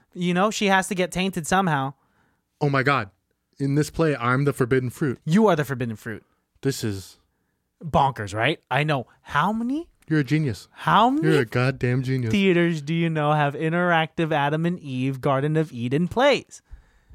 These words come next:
Speaker 2: None.
Speaker 1: Exactly.
Speaker 2: Well done, sir.
Speaker 1: Do you
Speaker 2: I
Speaker 1: want
Speaker 2: can only see how you can make money on this yacht. This is just a money make. People, people say boats,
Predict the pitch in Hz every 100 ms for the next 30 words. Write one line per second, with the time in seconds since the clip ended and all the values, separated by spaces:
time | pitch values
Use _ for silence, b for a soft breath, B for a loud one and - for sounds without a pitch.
0 | - - 139 165 147 95 - _ - -
1 | - 131 113 117 127 196 135 - 120 95
2 | _ _ _ _ _ _ _ _ _ _
3 | _ _ _ _ _ - 139 139 123 104
4 | - 104 _ _ - 165 139 160 147 165
5 | 165 165 147 147 135 123 131 127 110 120
6 | 117 113 113 113 107 104 - b b b
7 | b b 165 160 156 160 147 123 139 185
8 | - 139 127 123 120 - 196 208 B B
9 | 214 220 214 190 151 165 185 -